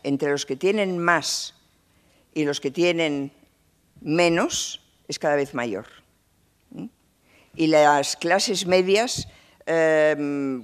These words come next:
cada vez los salarios son más bajos, eh, cada vez las posibilidades de, eh, hacer frente a la desocupación,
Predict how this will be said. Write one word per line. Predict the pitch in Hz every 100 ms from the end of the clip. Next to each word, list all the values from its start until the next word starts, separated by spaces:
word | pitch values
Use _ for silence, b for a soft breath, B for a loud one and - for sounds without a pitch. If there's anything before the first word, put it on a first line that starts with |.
| -
cada | 160 160
vez | 165
los | 175 170
salarios | 156 147 156 156 151
son | 147
más | 143 165
bajos, | 190 208 220 214 - - b b -
eh, | 160 160 156
cada | 175 170 160
vez | 170 170
las | 160 160 -
posibilidades | - 156 147 147 147 156 165 165 175 165 - B B -
de, | 135 139 165 170 175 -
eh, | 147 151 147 143
hacer | 131 160 160
frente | - 175 160 165 165 175 170
a | 156 156 165 165
la | 151
desocupación, | 151 - 135 143 151 156 170 170 165 170